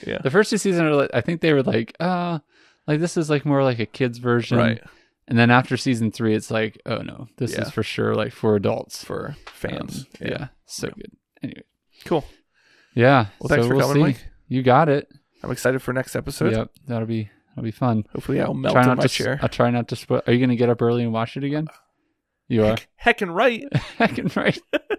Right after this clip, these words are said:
Speaker 1: You better heckin'
Speaker 2: Good.
Speaker 1: reckon.
Speaker 2: So when, when did you watch it this last, last
Speaker 1: Uh, I
Speaker 2: night?
Speaker 1: got up at five.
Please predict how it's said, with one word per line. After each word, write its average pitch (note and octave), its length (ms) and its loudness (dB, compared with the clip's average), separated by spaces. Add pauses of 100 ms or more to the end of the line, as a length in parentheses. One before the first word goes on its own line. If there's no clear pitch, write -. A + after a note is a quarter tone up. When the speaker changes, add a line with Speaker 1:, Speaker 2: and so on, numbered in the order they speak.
(360)
Speaker 1:
You - 80 -2
better F3+ 220 4
heckin' F#3+ 160 2
Speaker 2:
Good. B2+ 160 4
Speaker 1:
reckon. F3+ 260 2 (840)
Speaker 2:
So C#3 160 6
when, C#3 380 2
when C3 160 4
did E3 140 -2
you D#3 100 4
watch C3 260 2
it B2+ 100 -2
this A#2+ 180 0
last, A2+ 320 -2 (180)
last A#2 220 -4
Speaker 1:
Uh, A#2+ 60 0
I - 20 0 (100)
Speaker 2:
night? A2+ 100 -2
Speaker 1:
got C#3 100 4
up C#3 100 -2
at C#3 100 -4
five. - 380 -10